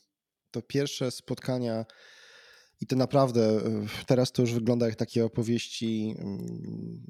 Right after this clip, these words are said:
kombatanckie, ale u ciebie w mieszkaniu, gdzie kupiłeś drukarkę pierwszą, która wyglądała jak, e, wielki fortepian, takiej wielkości mniej więcej.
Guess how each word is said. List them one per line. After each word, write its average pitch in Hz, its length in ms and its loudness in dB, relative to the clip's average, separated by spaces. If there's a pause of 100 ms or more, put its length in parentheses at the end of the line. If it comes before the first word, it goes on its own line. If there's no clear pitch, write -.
(100)
kombatanckie, 113 720 -4
ale 104 460 -4 (300)
u - 40 -10
ciebie 110 360 -4
w 101 180 -12
mieszkaniu, 107 640 -4
gdzie 98 500 -2 (720)
kupiłeś - 800 -4
drukarkę 110 760 -4 (200)
pierwszą, 107 600 -2 (500)
która 107 340 -4
wyglądała 104 600 -2
jak, 101 480 -6
e, 110 320 -6
wielki 107 340 -6
fortepian, 113 680 -4 (180)
takiej 107 220 -4
wielkości 104 500 -4
mniej 98 120 -2
więcej. 98 460 -6